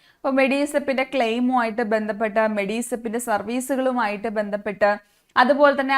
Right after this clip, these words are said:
അത് അതിന്റെ ആ ഒരു മെഡിസെപ്പിന്റെ നെക്സ്റ്റ് അപ്ഡേഷൻ എന്നുള്ള രീതിയിൽ പരിഷ്കാരങ്ങൾ വരുത്തുന്നതിന് വേണ്ടിയിട്ടുള്ള കമ്മിറ്റിയുടെ ചെയർമാനായിട്ട് നിയമിതനായത് ശ്രീറാം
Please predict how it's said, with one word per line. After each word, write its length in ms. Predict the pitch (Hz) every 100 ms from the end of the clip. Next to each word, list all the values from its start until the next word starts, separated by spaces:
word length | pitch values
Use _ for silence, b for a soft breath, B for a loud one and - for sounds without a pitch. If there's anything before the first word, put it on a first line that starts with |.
| 254
അത് 140 | 240 359 262
അതിന്റെ 260 | 262 262 269
ആ 40 | 269
ഒരു 180 | 269
മെഡിസെപ്പിന്റെ 760 | 277 247 233 262 285 277 262 254
നെക്സ്റ്റ് 440 | 254 254 - - 320
അപ്ഡേഷൻ 500 | 233 220 254 294 294
എന്നുള്ള 320 | 277 254 247 247
രീതിയിൽ 520 | 233 220 226 214 233
പരിഷ്കാരങ്ങൾ 800 | 226 208 - - 247 247 254 262
വരുത്തുന്നതിന് 600 | 240 202 208 214 220 220
വേണ്ടിയിട്ടുള്ള 600 | 220 190 180 196 202 208 220
കമ്മിറ്റിയുടെ 800 | 185 185 196 247 196 175 220 - _ b b b
ചെയർമാനായിട്ട് 1080 | - 320 294 320 339 359 370 277 220 226 226
നിയമിതനായത് 840 | 208 196 196 208 190 170 175 180 180 B B - -
ശ്രീറാം 720 | 294 302 311 359 330 330